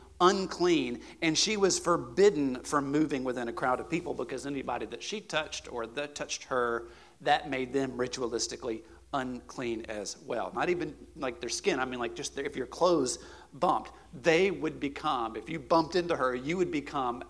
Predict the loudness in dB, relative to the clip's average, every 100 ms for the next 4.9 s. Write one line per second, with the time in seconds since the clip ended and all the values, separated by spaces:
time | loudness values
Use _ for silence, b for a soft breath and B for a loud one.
0 | 0 4 4 2 4 4 4 4 2 4
1 | 2 0 -2 -2 -2 -2 -2 -6 -4 -6
2 | -6 -6 -4 -6 -6 -6 -4 -4 -6 -8
3 | B B B -4 -2 0 0 0 -4 -10
4 | -20 -20 -20 _ -12 -10 -10 -14 -18